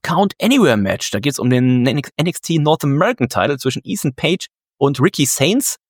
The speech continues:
Hört sich für mich wie ein A W Collision Match an.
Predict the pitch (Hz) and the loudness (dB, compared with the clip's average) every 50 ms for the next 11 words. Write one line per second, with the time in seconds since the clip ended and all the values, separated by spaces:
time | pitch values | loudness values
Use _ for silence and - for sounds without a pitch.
0 | _ _ _ _ _ _ 151 143 - 131 - 147 135 151 156 - - 135 135 139 | _ _ _ _ _ _ -4 -2 -2 -4 -2 0 0 0 -2 -2 -2 0 0 0
1 | 139 - - 143 127 139 143 143 135 - - 135 170 233 285 277 254 262 - - | 0 0 -2 0 2 2 2 2 0 0 0 0 0 2 2 2 0 0 0 0
2 | - 247 285 | 0 0 0